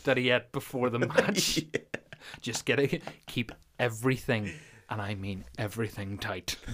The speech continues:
Speaker 2: <laughs>
Speaker 1: Although, oh yeah, <laughs> I said two stories. There's actually three. I've not read my own notes. Uh, apparently, he could, uh, burst a band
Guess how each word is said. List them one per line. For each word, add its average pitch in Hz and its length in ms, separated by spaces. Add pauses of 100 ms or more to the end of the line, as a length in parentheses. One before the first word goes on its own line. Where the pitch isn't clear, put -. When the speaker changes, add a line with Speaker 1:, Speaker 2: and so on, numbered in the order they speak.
Speaker 2:
<laughs> - 1300
Speaker 1:
Although, 165 360 (840)
oh 170 80
yeah, 156 200 (240)
<laughs> - 260
I 156 40
said 160 280
two 139 160
stories. 156 320 (160)
There's 131 160
actually 107 340
three. 113 300 (180)
I've 208 100
not 123 160
read 110 180
my 95 100
own 98 180
notes. 113 260 (440)
Uh, 147 340
apparently, 208 680 (100)
he 165 300
could, 147 360
uh, 135 240 (380)
burst 190 360
a 151 80
band 131 580